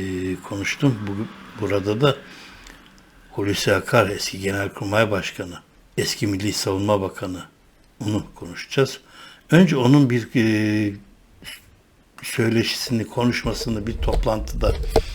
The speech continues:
böyle ilginç bir toplantı, e, kahvaltılık bir toplantı gibi gözüküyor. Onu, e,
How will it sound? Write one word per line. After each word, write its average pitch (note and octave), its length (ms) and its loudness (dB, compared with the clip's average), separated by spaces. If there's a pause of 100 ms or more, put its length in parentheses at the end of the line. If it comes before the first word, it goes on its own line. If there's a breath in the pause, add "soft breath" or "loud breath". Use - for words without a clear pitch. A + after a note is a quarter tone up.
(300 loud breath)
böyle A2 240 2
ilginç A2+ 500 -2
bir - 60 12
toplantı, G2+ 640 4
e, G2 300 -8 (680)
kahvaltılık G#2 840 -6
bir A#2+ 60 -14
toplantı - 480 -12
gibi - 400 -14
gözüküyor. A#2+ 500 -10 (640 loud breath)
Onu, A#2+ 400 -4
e, G2+ 100 -12